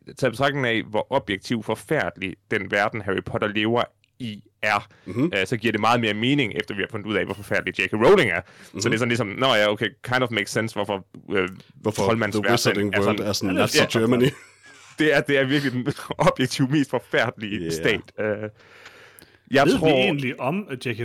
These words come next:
Speaker 3: Rowling, det ved du nok, Lars, skrev
Speaker 1: Ja.
Speaker 3: hun det der, hvor Johnny Depp ryger, øh, bong af sådan et, øh, dødningekranie og forudser anden verdenskrig?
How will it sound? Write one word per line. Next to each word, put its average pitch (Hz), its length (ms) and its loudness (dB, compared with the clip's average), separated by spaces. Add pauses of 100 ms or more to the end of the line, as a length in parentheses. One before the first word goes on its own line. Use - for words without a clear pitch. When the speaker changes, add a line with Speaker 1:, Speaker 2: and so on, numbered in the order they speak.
Speaker 3:
Rowling, 127 260 -2
det 131 80 -4
ved 143 80 -2
du 127 80 -2
nok, 110 200 -4
Lars, 92 280 -8 (200)
skrev - 380 -2
Speaker 1:
Ja. 175 60 4
Speaker 3:
hun 127 320 -2
det 147 120 -4
der, 120 200 2
hvor 117 240 0 (100)
Johnny 107 220 -2
Depp 127 240 -4
ryger, 101 300 0
øh, 101 560 -4 (120)
bong 135 300 0
af 110 140 -6
sådan 113 140 -4
et, 101 160 -4
øh, 101 220 0
dødningekranie 107 720 0
og 95 100 0
forudser 120 420 0
anden 107 180 -2
verdenskrig? 107 440 -4